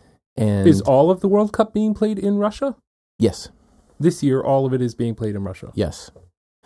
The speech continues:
Speaker 1: Yeah, in a few years, I think, uh, the, the United States is gonna host the World Cup in twenty twenty-six, but a combination of the United States, Canada, and Mexico, presuming it's all, still three separate countries.
Speaker 2: Yeah.
Speaker 1: Um,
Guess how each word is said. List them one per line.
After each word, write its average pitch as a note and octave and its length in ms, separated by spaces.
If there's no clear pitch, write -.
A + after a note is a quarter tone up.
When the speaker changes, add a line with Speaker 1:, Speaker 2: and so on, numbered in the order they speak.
Speaker 1:
Yeah, E3+ 120
in D3 60
a D3 40
few C4 160
years, C3+ 320
I - 100
think, - 240
uh, A2 220
the, A#2 180
the B2 100
United D3 220
States G3+ 320
is A#2+ 100
gonna G2 160
host G#2+ 160
the A2 80
World G2+ 160
Cup - 160
in F2 80
twenty G2+ 240
twenty-six, - 760
but A2 180
a A#2 60
combination B2+ 460
of - 20
the G#2 60
United G#2 220
States, G2 380
Canada, G2+ 540
and F#2 160
Mexico, F2+ 560
presuming B2 520
it's - 160
all, A#2 140
still A#2 340
three A2+ 200
separate - 300
countries. A2 480
Speaker 2:
Yeah. D3+ 240
Speaker 1:
Um, G#2 460